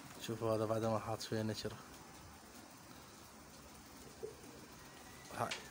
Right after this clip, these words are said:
نزل فوق، هسه شوية شوية يتعلم ينزل جوا. مهم شي شباب الجوع. طريقة التدشير اللي اني يعني اشتغل بيها واستعملها، الفرخ يظل بالقفص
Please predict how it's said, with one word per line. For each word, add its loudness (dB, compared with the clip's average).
نزل 8
فوق، 2
هسه 0
شوية 8
شوية 8
يتعلم 8
ينزل 6
جوا. 6
مهم 12
شي 6
شباب 12
الجوع. 8
طريقة 12
التدشير 12
اللي 12
اني 12
يعني 8
اشتغل 8
بيها 10
واستعملها، 8
الفرخ 10
يظل 12
بالقفص 8